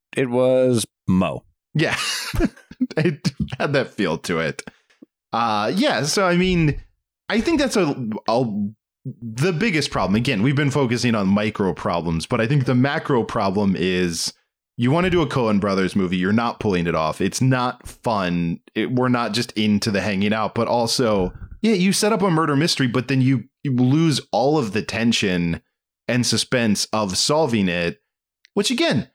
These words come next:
Speaker 2: that works in The Big Lebowski because the Coens are very good at what they do. You know, they, they can do these sort of, they can do Fargo.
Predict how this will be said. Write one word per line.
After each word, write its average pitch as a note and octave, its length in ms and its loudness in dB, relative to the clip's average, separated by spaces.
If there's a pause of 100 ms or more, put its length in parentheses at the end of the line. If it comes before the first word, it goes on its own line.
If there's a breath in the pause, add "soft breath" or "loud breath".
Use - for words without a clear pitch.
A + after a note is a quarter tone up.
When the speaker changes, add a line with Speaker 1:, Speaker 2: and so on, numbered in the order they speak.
(200)
Speaker 2:
that D3 340 -4
works A#2 320 -2
in A#2+ 260 2
The A#2+ 100 0
Big E2 300 -6
Lebowski A2+ 840 -2
because G2+ 400 -2
the F#2+ 100 -4
Coens F2+ 460 -2
are F#2+ 100 -2
very E2+ 380 -4
good D3 180 2
at A2 100 0
what D#2+ 180 -4
they D2+ 120 -4
do. B1+ 480 -8
You F#2+ 160 0
know, F2 140 -2
they, D#3+ 300 -2
they D#3+ 180 2
can D3+ 240 2
do C#3 240 2
these A#2 200 2
sort F#2+ 300 0
of, F2 280 -2
they D#3 100 0
can D#3+ 180 2
do D#3+ 180 2
Fargo. C#2+ 720 -4